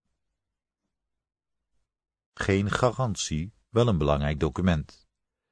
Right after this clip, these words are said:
In een schriftelijk euthanasieverzoek schrijft u op onder welke omstandigheden u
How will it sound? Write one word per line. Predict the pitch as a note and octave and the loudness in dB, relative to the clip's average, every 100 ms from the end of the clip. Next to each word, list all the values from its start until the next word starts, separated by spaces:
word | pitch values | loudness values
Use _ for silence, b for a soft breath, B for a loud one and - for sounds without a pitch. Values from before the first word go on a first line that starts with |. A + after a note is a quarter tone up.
| _ _ | _ _
In | B2 | 2
een | A#2+ C#3 - | 2 0 -6
schriftelijk | - - C#3+ - C3 - | -8 -4 -6 -2 -4 0
euthanasieverzoek | A2+ - E2 C#2+ G2 C2+ B1+ C#2 | 0 0 -2 0 -2 -4 -6 -8
schrijft | - - E2+ D2+ - | -6 0 0 0 -4
u | D2+ - | -6 -4
op | F#2+ G2+ - | -2 -4 -4
onder | D#2 C#2+ C#2 - | -6 -4 -6 -4
welke | D#2+ F#2+ F2+ F#2+ | 2 2 2 -2
omstandigheden | D#2 - D3 C#3+ - D#2+ D#2 E2 | -2 -2 -2 -2 -2 0 0 0
u | F#2+ E2+ | 0 -2